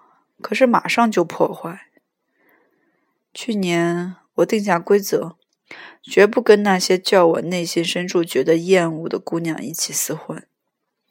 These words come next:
这个规则，我没出一个星期就破坏了。事实上，在立下规则的当天晚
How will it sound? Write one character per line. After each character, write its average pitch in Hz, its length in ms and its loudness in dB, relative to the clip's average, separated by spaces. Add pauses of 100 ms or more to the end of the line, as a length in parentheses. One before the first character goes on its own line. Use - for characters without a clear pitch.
(800)
这 269 180 6
个 175 140 4
规 151 220 4
则， 190 380 -8 (760)
我 196 120 -2
没 214 140 2
出 269 200 2
一 220 120 2
个 269 100 0
星 160 280 -2
期 156 300 -4
就 160 120 -6
破 165 220 -8
坏 - 220 -10
了。 220 220 -14 (1400)
事 - 160 -4
实 175 180 -4
上， 170 420 -4 (1000)
在 247 160 8
立 240 180 4
下 208 220 4
规 226 240 6
则 185 200 2
的 180 120 2
当 202 240 -2
天 202 220 -2
晚 196 200 -2